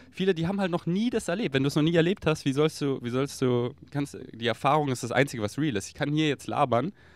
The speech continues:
aber die Person hat es noch nicht erfahren und dann kann sie's gar nicht halten, kann sie sich gar nicht vorstellen.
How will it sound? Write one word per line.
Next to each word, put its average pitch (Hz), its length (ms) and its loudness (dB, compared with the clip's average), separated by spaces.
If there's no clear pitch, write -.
aber 117 140 2
die 127 60 -2
Person 139 260 2
hat 139 80 0
es 123 60 -8
noch 139 60 0
nicht 135 120 0
erfahren 143 400 0
und 120 160 -2
dann 120 320 2
kann 135 140 -2
sie's 127 100 -2
gar 123 120 0
nicht 120 120 -4
halten, 127 220 -2
kann 117 120 -4
sie 113 60 -4
sich 113 80 -10
gar 120 100 2
nicht 113 120 -2
vorstellen. 127 480 -4